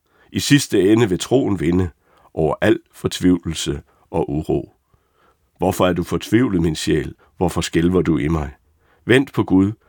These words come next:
for jeg skal takke ham på ny, min frelser og min Gud."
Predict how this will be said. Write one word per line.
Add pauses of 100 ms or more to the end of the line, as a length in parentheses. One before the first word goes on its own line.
(180)
for
jeg
skal
takke
ham
på
ny, (380)
min
frelser (320)
og
min
Gud."